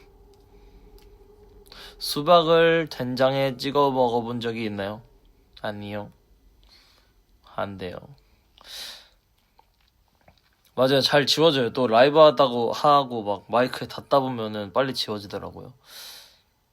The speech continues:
근데 화한 립밤 바르면은 이게 입술이 펴지면서 그거 되는 거라고 하시더라고요.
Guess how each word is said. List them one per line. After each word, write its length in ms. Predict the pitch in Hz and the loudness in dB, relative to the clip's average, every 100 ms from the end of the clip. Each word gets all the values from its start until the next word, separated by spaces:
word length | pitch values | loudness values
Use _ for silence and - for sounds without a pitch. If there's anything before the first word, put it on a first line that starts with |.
| - | -12
근데 380 | 120 117 113 104 | -6 -2 -2 -2
화한 580 | 95 - 175 214 208 | 0 6 8 8 2
립밤 320 | 165 131 143 127 | -2 -2 -2 -2
바르면은 680 | 117 117 117 110 107 101 | -8 -8 -8 -8 -8 -10
이게 360 | 104 98 101 - | -10 -10 -12 -12
입술이 480 | - 113 - 120 110 | -12 -10 -6 -6 -6
펴지면서 920 | - 160 160 170 135 110 107 101 90 - - | -6 -6 -4 -4 -4 -4 -4 -6 -8 -14 -14
그거 300 | - 104 101 | -12 -8 -8
되는 500 | - 107 110 104 101 | -8 -8 -6 -8 -6
거라고 300 | 101 101 95 | -4 -4 -6
하시더라고요. 600 | 101 107 101 95 87 | -10 -10 -10 -10 -12